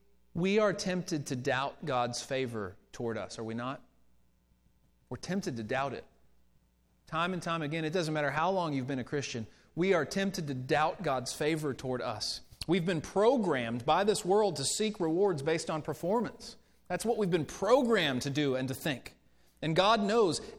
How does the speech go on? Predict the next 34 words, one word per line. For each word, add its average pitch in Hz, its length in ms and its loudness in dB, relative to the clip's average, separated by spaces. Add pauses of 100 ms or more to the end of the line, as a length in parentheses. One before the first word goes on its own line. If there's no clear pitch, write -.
(140)
as 190 280 2
we 226 160 4
walk 185 340 4
this - 200 0
journey 180 360 2
with 175 280 0
Him, 147 240 -2
we 151 140 2
will 214 120 2
be 202 140 2
tempted 170 420 -4
to 147 60 -4
doubt 147 380 0
His 151 180 -6
favor 123 440 -4 (640)
and 123 100 -6
His 135 160 -4
love 131 260 -2
for 120 180 -6
us. - 300 -10 (1300)
Just 170 240 0
as 160 100 0
the 175 160 -2
Israelites, 160 840 0 (560)
journeying 170 560 2
with 151 160 0
God 165 220 2
in 156 80 0
the 143 60 -2
wilderness, 151 440 -2 (220)
were 190 100 2
continually 156 840 -2
doubting 123 600 -2 (640)
God's 139 400 2